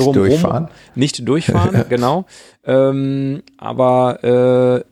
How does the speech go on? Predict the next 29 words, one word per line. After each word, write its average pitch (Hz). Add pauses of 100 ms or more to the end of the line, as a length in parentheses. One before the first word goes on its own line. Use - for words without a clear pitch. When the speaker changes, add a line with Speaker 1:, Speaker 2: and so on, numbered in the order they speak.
(120)
Speaker 1:
äh, 151
großer 127
Kreisverkehr 156
drumherum, 165
o-, -
ohne 180
dass 147
da 139
Spuren 160
eingeteilt 117
Speaker 2:
O-, -
Speaker 1:
sind. 143
Speaker 2:
ohne 135
Speaker 1:
So 139
circa 143
Speaker 2:
Spuren, 110
genau. 113
Speaker 1:
genau, 127
so 120
Speaker 2:
Es 110
Speaker 1:
fünf 165
Speaker 2:
wird 131
Speaker 1:
Autos 143
Speaker 2:
gefühlt 135
Speaker 1:
nebeneinander. 147
Speaker 2:
zehnspurig 147
Speaker 1:
<laughs> 202
Ja, 127
genau. 120